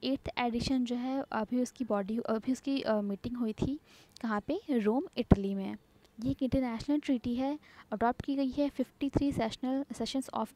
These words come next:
Conference of Food and Agriculture Organization of the Union Nation, जो कि, अ, नवंबर दो हज़ार एक में। इसको हम सी treaty के नाम से भी जानते हैं। और बहुत सी ची-, छोटी चीज़ें कि इनका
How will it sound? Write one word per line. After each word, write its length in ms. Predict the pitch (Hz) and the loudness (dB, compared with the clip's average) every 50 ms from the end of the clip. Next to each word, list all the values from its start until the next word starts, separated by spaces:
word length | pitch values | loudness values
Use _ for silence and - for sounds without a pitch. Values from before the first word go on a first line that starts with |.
| - | -4
Conference 400 | 208 202 202 - - 254 262 - | -4 -4 -4 -2 -2 -2 0 0
of 140 | - 220 208 | 0 -2 -2
Food 380 | - - - 220 214 240 240 - | -2 -4 -4 0 0 0 0 -2
and 200 | 233 233 233 240 - - - - - - - - - - 202 208 | -2 -4 -4 -6 -8 -12 -20 -20 -18 -18 -12 -6 0 2 2 2
Agriculture 500 | 208 202 220 - 208 214 - 247 240 233 | 2 2 2 2 2 2 2 0 0 0
Organization 500 | 208 208 202 196 196 196 - 269 - - | 0 -2 -2 -2 -4 -6 -6 -6 -4 -2
of 200 | - 208 196 185 | -2 -2 -4 -4
the 220 | - 214 220 226 226 - - - - _ - 214 | -4 -4 -4 -4 -6 -8 -16 -20 -20 _ -6 -2
Union 500 | 196 220 226 220 247 269 269 254 226 214 | 2 2 4 4 4 2 2 2 0 0
Nation, 400 | - - 254 262 269 269 - 220 | -2 -2 -2 -2 -4 -4 -8 -10
जो 160 | 202 - 208 - - | -10 -10 -12 -12 -14
कि, 160 | - - 349 | -10 -8 -2
अ, 160 | - - 220 214 - _ - | 0 2 2 0 0 _ -4
नवंबर 340 | 220 208 202 202 202 233 254 | -2 -2 -2 -2 -2 -2 0
दो 120 | - 269 | 0 0
हज़ार 320 | 240 220 202 233 262 320 - - - | 0 0 0 0 0 0 -2 -2 -2
एक 220 | 202 196 - - | -2 -2 -4 -6
में। 160 | 185 175 180 208 - _ _ _ _ - - _ - _ - | -10 -12 -12 -14 -16 _ _ _ _ -20 -20 _ -8 _ -2
इसको 240 | 233 - - - | -2 -2 0 2
हम 100 | 277 277 | 2 2
सी 300 | 269 - - - 254 254 - _ - | 2 0 -2 -2 -4 -4 -4 _ -8
treaty 300 | - - 247 233 - 254 | -4 -2 -2 -2 -2 -2
के 80 | 240 262 | -2 0
नाम 200 | 247 226 220 214 | 0 -2 -2 -4
से 160 | - - 226 | -4 -6 -4
भी 120 | 208 254 | -2 -2
जानते 360 | 247 233 202 185 180 180 - 202 | 0 0 -2 -4 -4 -6 -6 -4
हैं। 200 | 202 240 277 359 - - - _ _ _ _ _ _ - _ _ _ _ _ _ _ _ _ _ _ _ _ _ _ _ _ - - - - - - - - - | -4 -2 -4 -4 -6 -10 -20 _ _ _ _ _ _ -20 _ _ _ _ _ _ _ _ _ _ _ _ _ _ _ _ _ -20 -20 -20 -20 -20 -20 -12 -2 2
और 100 | 254 262 | 4 4
बहुत 280 | 269 233 254 247 262 262 | 6 6 4 4 4 4
सी 60 | 277 | 2
ची-, 280 | 262 - - 262 247 233 | -2 -4 -4 -4 -4 -2
छोटी 240 | - 254 247 240 247 | 0 0 0 0 0
चीज़ें 280 | 262 254 226 247 247 | -2 -2 0 0 -2
कि 160 | 247 - 254 | 0 0 -2
इनका 280 | 254 233 233 - 240 240 | -2 -2 -2 -2 -4 -4